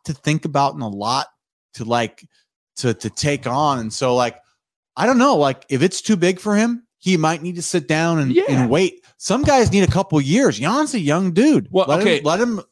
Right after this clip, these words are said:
Speaker 1: let him take his time until he's ready.
Speaker 2: Something I was thinking about too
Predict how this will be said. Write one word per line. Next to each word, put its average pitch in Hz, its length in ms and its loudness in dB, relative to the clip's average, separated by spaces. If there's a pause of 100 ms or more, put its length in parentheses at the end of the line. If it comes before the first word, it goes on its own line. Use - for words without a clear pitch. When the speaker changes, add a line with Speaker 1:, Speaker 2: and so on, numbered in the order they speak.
Speaker 1:
let 135 160 -2
him 220 160 0
take 165 200 0
his 233 140 -4
time 127 500 -6 (360)
until 135 240 -4
he's 170 160 -4
ready. 185 360 -6
Speaker 2:
Something 175 300 0
I 190 60 4
was 139 160 0
thinking 139 200 2
about 113 220 0
too 107 320 4